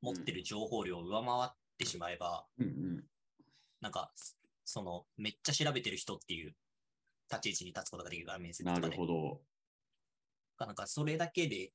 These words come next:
Speaker 1: せ-、十分通るぐらいの競争率だと思うから、インターンとかって。
Speaker 2: あー。
Speaker 1: なんか興味ある会社はめっちゃ調べたりとか
Speaker 2: うんうん。
Speaker 1: して、で、なんか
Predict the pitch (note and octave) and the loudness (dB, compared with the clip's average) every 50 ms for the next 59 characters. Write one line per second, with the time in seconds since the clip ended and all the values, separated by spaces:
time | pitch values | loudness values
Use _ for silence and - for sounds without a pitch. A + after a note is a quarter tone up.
0 | _ _ - - A2 G#2+ G#2 F#2+ G2+ A2+ A#2 G#2+ A#2+ A2 G2+ F#2 - G#2 G2+ G2 | _ _ -2 -2 0 -2 -2 -2 -2 -2 0 0 -2 -2 -4 -4 -4 -4 -2 -2
1 | G2+ G2+ F#2 A2 G2+ F2+ F2 E2+ F2 E2+ E2+ - - - B2 A2 A2 - A2+ F#2+ | -2 -2 -2 0 0 0 0 -2 -4 -6 -8 -8 -4 -2 0 2 4 2 2 0
2 | F2+ - - - - - - E2+ E2 D#2+ D2+ - E2+ E2+ E2+ E2+ E2 E2 D#2 D2+ | 0 0 0 -2 -2 -2 -4 -6 -8 -6 -4 -4 -4 -4 -4 -4 -4 -4 -6 -4
3 | - D2+ - - D#2+ D#2 - _ _ _ _ - F#2 F2+ F#2 F#2 F2+ F2+ F2+ F2 | -8 -10 -10 -10 -12 -14 -14 _ _ _ _ -6 -4 -2 0 0 0 0 0 0
4 | E2+ E2+ E2 E2 D#2 C2+ - - _ _ _ _ _ _ _ _ _ _ _ _ | -2 -2 -2 -4 -6 -8 -12 -16 _ _ _ _ _ _ _ _ _ _ _ _
5 | _ _ _ _ _ _ - C3 A#2 - A2 - - - C3+ A2+ G2+ F#2+ F#2 - | _ _ _ _ _ _ -6 -6 -4 -4 -6 -6 -2 -2 -2 0 -2 -4 -2 -2
6 | G2+ F#2+ - C#3 C3+ G2+ A#2+ A#2 - - - - G2+ F2+ F2 - F2 D#3 D#3 - | -2 0 2 2 2 0 0 -4 -2 -2 -2 -2 -2 -4 -4 -6 -8 -8 -10 -6
7 | - G2 F#2 - - _ _ _ _ C3+ C3 A2 F2+ - F#2+ F#2 F2 E2 - - | -4 -4 -4 -4 -6 _ _ _ _ 4 4 4 4 2 0 0 -2 -4 -6 -8
8 | _ _ _ _ _ _ _ _ _ _ _ _ - _ _ _ _ _ _ _ | _ _ _ _ _ _ _ _ _ _ _ _ -20 _ _ _ _ _ _ _
9 | _ - - - _ _ _ _ _ _ _ _ _ _ _ - - - - C#3 | _ -20 -20 -20 _ _ _ _ _ _ _ _ _ _ _ 0 0 2 2 0
10 | - - - _ _ _ _ _ _ _ _ _ _ _ _ C3+ B2+ A#2+ D3 A#2 | -2 -2 -6 _ _ _ _ _ _ _ _ _ _ _ _ -2 0 0 0 -4
11 | G#2 - G2 F#2+ - | -2 -2 -2 -4 -4